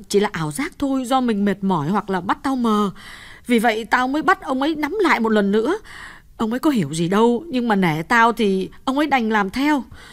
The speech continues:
Chúa ơi, tay ông ấy vừa nắm vào cái cổ trai ấy, thì hình, hình ảnh ông ấy bị lửa đốt lại hiện lên như cũ.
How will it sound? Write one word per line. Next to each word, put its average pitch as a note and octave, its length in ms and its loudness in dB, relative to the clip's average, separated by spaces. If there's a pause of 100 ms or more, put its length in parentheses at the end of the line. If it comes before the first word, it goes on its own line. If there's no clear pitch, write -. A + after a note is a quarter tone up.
(260)
Chúa D4 180 6
ơi, D#4+ 300 2 (520)
tay D#4 140 6
ông C#4+ 140 4
ấy E4 100 4
vừa C4+ 200 4
nắm A#3+ 260 4
vào C4+ 80 0
cái D#4+ 140 -2
cổ E3+ 220 -2
trai B3+ 340 -4
ấy, B3+ 80 -8 (220)
thì G#3+ 260 2 (420)
hình, A#3+ 260 4 (100)
hình D4 200 2
ảnh G3+ 300 0 (180)
ông D4 200 0
ấy E4+ 100 4
bị F4+ 120 4
lửa A3 260 4
đốt E4+ 220 4
lại D4 140 -2
hiện C#4 160 4
lên D#4 200 4
như D#4+ 100 4
cũ. F4+ 300 0